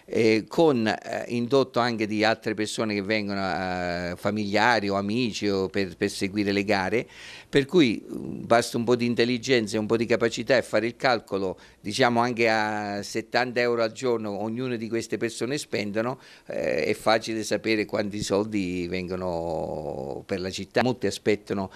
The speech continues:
che uno deve investire sì il proprio denaro, e questo l'abbiamo fatto, e dobbiamo ringraziare, per arrivare a questa fase ci è voluto un impegno di quasi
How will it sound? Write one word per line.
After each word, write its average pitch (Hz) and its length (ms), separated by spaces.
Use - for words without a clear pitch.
che 110 300
uno 127 300
deve 110 280
investire 107 800
sì - 240
il 113 140
proprio 107 380
denaro, 98 680
e 90 160
questo - 280
l'abbiamo 92 320
fatto, 92 560
e - 160
dobbiamo 117 460
ringraziare, 113 840
per 110 180
arrivare 120 420
a 113 40
questa 113 360
fase 98 440
ci - 140
è - 20
voluto 113 380
un 123 80
impegno 107 380
di 110 120
quasi 101 440